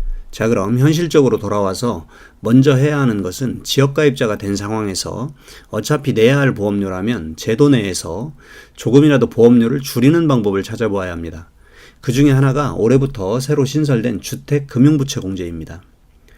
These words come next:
용어처럼 공제이기 때문에 보험료 납부자에게 유리한 내용이라는 것을 우리는 바로 알 수 있습니다.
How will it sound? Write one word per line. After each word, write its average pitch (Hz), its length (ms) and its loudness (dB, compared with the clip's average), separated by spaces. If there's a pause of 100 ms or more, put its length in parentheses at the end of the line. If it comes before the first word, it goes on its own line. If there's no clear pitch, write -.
(380)
용어처럼 117 680 0
공제이기 139 560 0
때문에 104 420 -2
보험료 127 380 4
납부자에게 104 840 -4
유리한 127 400 4
내용이라는 101 500 -2
것을 101 280 -8
우리는 101 340 -6
바로 110 240 -6
알 95 100 -2
수 - 140 -10
있습니다. 80 480 -12